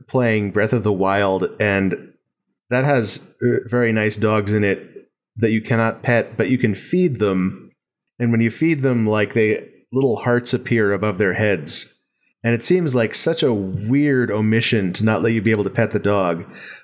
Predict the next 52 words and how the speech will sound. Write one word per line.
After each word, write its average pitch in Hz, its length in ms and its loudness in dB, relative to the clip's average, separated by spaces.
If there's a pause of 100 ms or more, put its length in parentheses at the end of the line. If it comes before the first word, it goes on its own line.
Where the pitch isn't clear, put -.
(140)
Uh, 117 260 0
and 123 140 0
I 131 60 0
remember, 151 400 2
like, 104 340 0 (560)
like, 117 160 0
there 131 160 2
being 131 280 0
tutorials 127 800 0
on 104 140 0
how 120 160 2
to 113 80 0
pet 123 260 -2
the 117 80 0
dog 107 380 0
in 98 140 0
Breath 107 200 0
of 110 120 -4
the 107 80 2
Wild 101 680 0
on 98 160 0
YouTube. 98 760 0 (600)
And 113 480 -2 (600)
they 120 120 2
were 131 120 2
just 131 280 -4
people 151 240 0
desperate 135 720 0
to - 80 -6
pet 135 300 -2
these 113 260 0
dogs 104 680 -2 (300)
and, 113 320 0
like, 117 220 0
desperate 135 340 2
enough 127 280 0
that 113 60 -6
they 120 100 2
were 113 120 2
claiming 131 520 0
that 110 140 0
that 113 180 0
heart 123 300 0
meant, 110 240 0
"Okay, 117 220 0
that, 120 240 0
that 127 140 0
heart 135 200 0
means 117 240 0
you 110 60 0
pet 110 220 0
it. 95 180 0